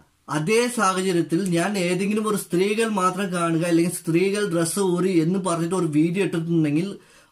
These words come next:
അത് ഒരുപാട് പേര് കാണും ചെയ്യുന്നു, ഒരുപാട് പേർക്ക് ഷെയർ ചെയ്യുകയും ചെയ്യുന്നു, അതിനെക്കുറിച്ച് സംസാരിക്കുകയും ചെയ്യുന്നു, ഇല്ലെങ്കിൽ തെറി വിളിക്കാനും വരുന്നുണ്ട്. പക്ഷേ ഈ ഇത്തരം കാര്യങ്ങൾ ഇൻഫർമേഷൻ പറഞ്ഞിട്ടുണ്ടെങ്കിൽ ഒരാൾക്കും അറിയേണ്ട ആവശ്യമില്ല. ഈ വീഡിയോ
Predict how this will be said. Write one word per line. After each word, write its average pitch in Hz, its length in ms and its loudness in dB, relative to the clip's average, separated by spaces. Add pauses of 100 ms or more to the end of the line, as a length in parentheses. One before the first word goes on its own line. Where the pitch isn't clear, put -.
(120)
അത് 180 160 0 (420)
ഒരുപാട് 226 420 0
പേര് 202 260 0
കാണും 185 420 0
ചെയ്യുന്നു, 190 300 0 (140)
ഒരുപാട് 208 380 0
പേർക്ക് 185 260 -2
ഷെയർ 175 320 0
ചെയ്യുകയും 214 300 -2
ചെയ്യുന്നു, 180 260 0 (500)
അതിനെക്കുറിച്ച് 214 420 -2
സംസാരിക്കുകയും 202 560 -2
ചെയ്യുന്നു, 190 180 0
ഇല്ലെങ്കിൽ 202 300 -2
തെറി 185 200 0
വിളിക്കാനും 190 380 -2
വരുന്നുണ്ട്. 143 400 0 (640)
പക്ഷേ 190 260 0 (280)
ഈ - 20 0 (220)
ഇത്തരം 226 280 -2 (120)
കാര്യങ്ങൾ 208 420 -2 (280)
ഇൻഫർമേഷൻ 220 480 -2 (100)
പറഞ്ഞിട്ടുണ്ടെങ്കിൽ 190 680 -2
ഒരാൾക്കും 202 500 -2
അറിയേണ്ട 208 320 -4
ആവശ്യമില്ല. 160 340 -4 (1120)
ഈ 208 160 2 (180)
വീഡിയോ 226 360 0